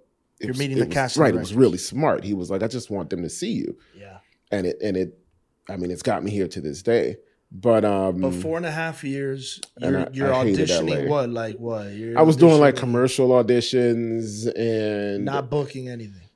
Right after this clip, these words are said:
Speaker 1: not really booking anything, but I was laying the,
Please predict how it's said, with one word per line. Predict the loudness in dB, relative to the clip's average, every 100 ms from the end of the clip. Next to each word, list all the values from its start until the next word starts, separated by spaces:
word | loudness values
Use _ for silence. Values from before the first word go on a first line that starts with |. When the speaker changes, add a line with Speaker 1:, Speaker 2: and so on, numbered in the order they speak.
| -6
Speaker 1:
not | 0 4 6
really | 8 6
booking | 4 2 2 2
anything, | 0 0 -2 -2 0 0 -4 -6
but | -4
I | -2
was | -2 -4 -4
laying | 2 4 4 4
the, | 0